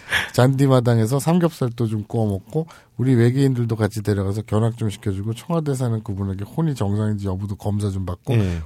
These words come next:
Speaker 1: 우주의 기운에 대해서 좀 논하고 그럽시다. 열 표.
Speaker 2: 오, 예?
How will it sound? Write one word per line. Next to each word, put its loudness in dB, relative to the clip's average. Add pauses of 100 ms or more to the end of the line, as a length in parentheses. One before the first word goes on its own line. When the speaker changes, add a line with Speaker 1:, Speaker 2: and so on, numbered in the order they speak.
Speaker 1:
우주의 4
기운에 4
대해서 2
좀 0
논하고 0
그럽시다. -2 (1160)
열 10
표. 6 (460)
Speaker 2:
오, 4
예? 10